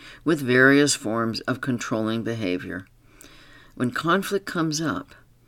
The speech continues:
what most people do is they go right into the intention to protect,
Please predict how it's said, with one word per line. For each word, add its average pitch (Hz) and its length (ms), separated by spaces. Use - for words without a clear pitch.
what 120 220
most 123 580
people 190 360
do 170 380
is 139 200
they 135 120
go 113 240
right 131 600
into 135 720
the 113 180
intention 107 560
to - 140
protect, 156 720